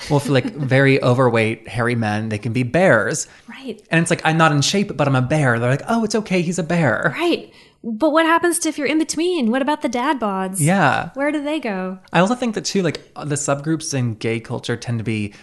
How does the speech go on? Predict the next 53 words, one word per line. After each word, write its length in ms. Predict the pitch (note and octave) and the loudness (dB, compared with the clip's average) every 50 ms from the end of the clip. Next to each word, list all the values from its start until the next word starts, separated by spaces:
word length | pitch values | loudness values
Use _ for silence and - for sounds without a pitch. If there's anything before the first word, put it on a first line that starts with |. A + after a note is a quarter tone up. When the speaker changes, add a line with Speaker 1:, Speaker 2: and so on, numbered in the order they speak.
| - _ | -20 _
Speaker 1:
looks-based, 840 | - A#2 G#2 A2 A#2 - - - - - D#3+ E3 F3 F#3+ F3+ - - A#3 | -6 -2 -2 -2 -2 -2 -4 -4 -2 0 0 0 0 0 -2 -4 -2 0
Speaker 2:
Mm. 300 | A#3 A#3+ C4 B3+ A3 F#3+ | 0 0 0 0 0 0
Speaker 1:
where 260 | D#3 C3 B2+ A#2+ A#2+ | 2 2 2 2 2
in 220 | A#2+ B2+ A#2+ A#2 A2 | 0 0 -2 -4 -2
terms 220 | - B2+ A#2+ A2 | -2 -4 -4 -2
of, 40 | A2 | -4
like, 100 | G#2 G#2 | -6 -6
female 600 | - - - C3 B2+ B2 A#2+ A#2+ B2 A#2 A2+ A2 | -8 -10 -8 -4 -2 -2 -2 -2 -2 -2 -2 -2
and, 100 | G#2+ G2+ | -4 -4
like, 140 | G2+ F#2 - | -6 -10 -12
femme 280 | - - G#2+ A2 A#2 A2 | -10 -8 -6 -6 -4 -4
people, 280 | B2 A#2+ - A#2 A2 | -6 -6 -4 -4 -4
they're 100 | A2 A2 | -4 -4
more 180 | G#2 G#2 G2+ - | -4 -4 -6 -6
energy-based. 840 | G#2+ G#2 G2+ G#2 G2+ C3 C3 D3 E3 F3+ F#3+ G#3+ A3 G#3+ - - - | -8 -8 -8 -8 -6 -6 -4 -4 -2 -2 -2 -2 -4 -6 -8 -12 -10
Speaker 2:
Oh, 220 | A#3+ B3+ C#4+ D4 C#4 | -8 -6 -4 -4 -6
that 140 | C4+ C#4+ D4+ | -6 -6 -6
makes 240 | F4 G4+ G4+ G4+ | -6 -6 -6 -6
sense. 420 | - - F3+ E3+ F3 F3+ - - - - | -8 -8 -6 -6 -8 -8 -10 -14 -6 0
Well, 100 | D4 D#4+ | 2 2
you 100 | D#4+ D#4 | 4 4
know, 200 | D4 C#4 A#3+ G#3+ - - - G#3+ G#3+ - | 2 0 -2 -4 -8 -12 -14 -14 -10 -2
butch 260 | B3+ B3+ B3 - - | -2 0 0 0 -6
femme 360 | - - G3 F3+ F3 F#3 F3+ | -6 -8 -6 -4 -4 -4 -4
is 140 | F#3 F3 - | -4 -6 -6
definitely, 420 | - E3+ E3+ - F#3+ F#3 F3 F3 | -6 -6 -6 -4 -6 -6 -4 -4
like, 340 | E3+ E3+ D#3+ E3 E3 - - - - | -6 -6 -6 -8 -12 -16 -20 -20 -14
ex-, 280 | - E3 - - - - - _ _ _ | -14 -12 -10 -10 -12 -12 -12 _ _ _
exterior, 720 | - F#3 F3+ - - - - F#3+ F3 F3 F3 F3 F3 F3 | -12 -12 -10 -10 -10 -8 -8 -6 -6 -4 -4 -4 -4 -4
but 140 | E3 F#3 F#3 | -6 -6 -4
I 100 | - A3+ | -2 -2
also, 280 | B3 C4+ - E4 D4 C4+ | -4 -4 -4 -2 -2 -2
I 100 | - A3 | -2 -2
think 200 | G#3+ E4+ F#4+ G#4 | -4 -2 -2 -2
of, 140 | F#4 A#3+ G#3+ | -2 0 0
when 100 | B3 A#3 | 0 0
I 60 | A#3+ | 0
think 160 | A#3+ D4 D4 | 0 -2 -4
of 100 | F4 C#4+ A3 | -4 -4 -2
lesbian 360 | G#3 F#3+ G3+ G3+ A3 G#3+ G3+ | -2 -2 0 0 0 0 0
subcultures, 720 | G3 - F#3 F#3 F3+ - G3+ F#3 F3+ - G3 F3+ F3 E3+ | 0 -2 -6 -8 -6 -6 -6 -6 -4 -4 -6 -6 -6 -4
yeah, 200 | - A#3 A3+ F#3+ F3+ | -2 -2 0 0 -2
it's 140 | - - B3 | -2 0 2
not 240 | A#3 G#3+ G#3 G#3 | 2 2 2 0
so 120 | - - A#3 | 0 2 4
much 260 | A3 G#3+ F#3+ - - - | 4 4 2 0 -4 -2
those, 220 | G#3 F#3+ F#3 E3+ | -2 -2 -2 -2
like, 240 | F3+ E3+ E3 E3 E3+ | -2 -2 -2 -2 -2
"You 160 | G3+ F#3+ G3 F#3 | -2 -2 0 0
are 100 | F#3 F3 | 0 -2
this 200 | F3 F3 - - | -2 -4 -6 -6
physical 500 | - - - A3 G3 E3+ F#3+ - F3 E3 | -8 -6 -4 -2 -2 -2 -4 -8 -8 -10
type," 380 | E3+ - - F3 F3+ G3+ - | -12 -10 -10 -8 -8 -10 -10